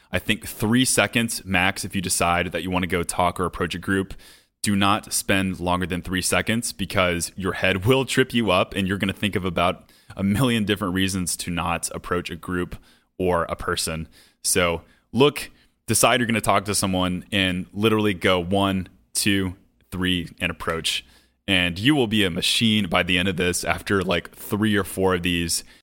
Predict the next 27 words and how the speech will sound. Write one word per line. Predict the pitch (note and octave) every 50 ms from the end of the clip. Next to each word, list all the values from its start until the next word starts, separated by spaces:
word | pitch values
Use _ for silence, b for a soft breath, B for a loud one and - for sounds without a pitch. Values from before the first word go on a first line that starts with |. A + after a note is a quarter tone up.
| b b _ -
Once | A2+ C3+ C3+ -
again, | C3 A2 G2+ F#2 F2+
if | - -
you're | G2 F2+ - - _ _
going | - - E3+ E3 E3 D#3+ C#3
over | A2+ A#2+ A#2+ C#3+
three | C3+ - B2 B2+ B2+
seconds, | - - A2+ G#2+ - - D#3 E3 D#3+ - - - - - -
then | G2 G2+ G#2 G2+ G2+ G2+ F#2+ G2+ -
you're | - G2 G2+ G2 F#2+
going | F2+ G2+ G#2 A2 G#2+
to | G#2 - - - F#2+ F#2+ F#2
decrease | E2+ - - G2 F2+ - - G#2+ G2+ F#2+ -
the | - F#2 E2+
likelihood | F2 F2 F2 - F#2+ E2+ - F#2 F2+ F2 E2
of | - - F2+ - -
actually | - E2+ F2 F2 - - - F#2 E2+
making | E2 E2 E2 - F#2
the | F2 E2+
approach, | E2+ - - - B2+ C#3 C3+ - - -
because | G2+ - - F#2+ F#2 F2+
your | G2+ F#2+
brain | D#2+ G#2 F#2+ G2 G2 F#2 F2
will | F2+
be | E2+ F2 F2+
fighting | - - C3+ C3+ C#3 C#3 C3+
you | C3 C3 C3 B2+